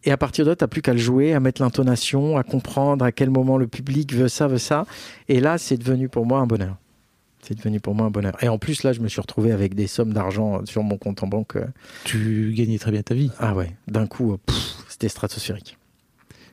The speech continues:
Speaker 2: Comment... Comment tu le vis, ce moment-là ?
Speaker 1: Cabriolet,
Speaker 2: Ouais.
Speaker 1: costume, euh, la fête, très bien, très bien. Enfin, après, j'avais des problèmes perso puisque j'ai divorcé à ce moment.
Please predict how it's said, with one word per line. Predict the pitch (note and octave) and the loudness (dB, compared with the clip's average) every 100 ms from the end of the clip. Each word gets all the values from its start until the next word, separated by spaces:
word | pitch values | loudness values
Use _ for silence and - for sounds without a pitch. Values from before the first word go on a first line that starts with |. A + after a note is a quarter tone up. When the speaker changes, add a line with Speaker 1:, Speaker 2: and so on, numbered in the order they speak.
| _ | _
Speaker 2:
Comment... | - B2 B2+ B2 A#2+ A#2+ A#2+ - - _ _ _ _ _ _ _ | -2 2 2 2 0 0 -2 -4 -8 _ _ _ _ _ _ _
Comment | - C#3 | -2 0
tu | B2 | 2
le | B2+ | 2
vis, | C3 C3+ - | 0 -2 -8
ce | - | -2
moment-là ? | B2 A#2 A#2 A#2 _ _ _ - - - - - _ _ _ | 0 2 0 -2 _ _ _ -20 -20 -20 -20 -20 _ _ _
Speaker 1:
Cabriolet, | - G#2+ G#2+ G#2 A2 A#2+ B2 B2+ C3+ C3 - F3 - - | -2 0 2 2 2 2 2 0 -2 -4 -6 -10 -12 -2
Speaker 2:
Ouais. | B2+ B2 B2+ F#3 C3 | 0 2 -2 -6 -6
Speaker 1:
costume, | G#2 G2+ - A#2+ B2 B2 B2+ B2 A2 | -6 -6 -4 -2 0 2 0 0 0
euh, | A2 G#2 G2 - A2+ | 0 0 -2 -2 -2
la | G#2+ | 0
fête, | - B2 | 0 0
très | - C#3 | 0 -2
bien, | D3 D3 | 0 -2
très | A2 - A#2+ | -2 -4 0
bien. | C3+ | 2
Enfin, | A#2 C3+ - - - | 2 0 -2 -10 -6
après, | C#3+ - E3+ | -4 0 2
j'avais | D3 | 4
des | C3 | 2
problèmes | B2 C3+ A#2+ | 2 0 2
perso | C3+ - D3+ | 0 2 2
puisque | C3 - A#2 | 0 -2 -2
j'ai | G#2+ G2+ | 0 0
divorcé | G#2+ A2+ A#2+ | 0 0 2
à | A2 | 0
ce | - | 2
moment. | G#2+ D3+ G#3 | 2 2 -2